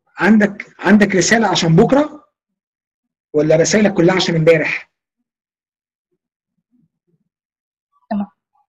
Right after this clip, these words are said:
Speaker 2: إن شاء الله. إن شاء الله الشهر الجاي راح أحكي لك إنه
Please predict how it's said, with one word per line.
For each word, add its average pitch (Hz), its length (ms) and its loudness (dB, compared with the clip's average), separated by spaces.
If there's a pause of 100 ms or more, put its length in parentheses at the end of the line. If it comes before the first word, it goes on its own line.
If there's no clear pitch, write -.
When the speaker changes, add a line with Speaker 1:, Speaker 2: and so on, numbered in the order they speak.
Speaker 2:
إن 208 60 -12
شاء 196 280 0
الله. 190 140 -6
إن - 760 -20
شاء 208 120 4
الله 202 100 6
الشهر 220 320 0
الجاي 214 320 2
راح - 320 -4
أحكي - 260 -4
لك 190 300 -2
إنه 185 400 -8